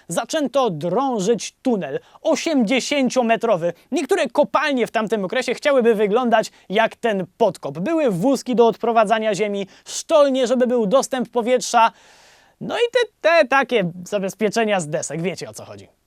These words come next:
Po zrobieniu podkopu kasiarze Szpicbródki bez problemu przebili się przez betonową posadzkę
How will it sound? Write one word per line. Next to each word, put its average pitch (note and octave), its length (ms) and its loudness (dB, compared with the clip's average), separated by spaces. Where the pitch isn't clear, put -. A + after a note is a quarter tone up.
Po E4+ 120 2
zrobieniu D4 380 4
podkopu G#3+ 520 2
kasiarze C4 400 2
Szpicbródki B3 600 0
bez B3 260 0
problemu B3+ 440 4
przebili D#4 480 0
się C#4 100 -2
przez A3 220 -4
betonową A3+ 480 -2
posadzkę B3+ 500 0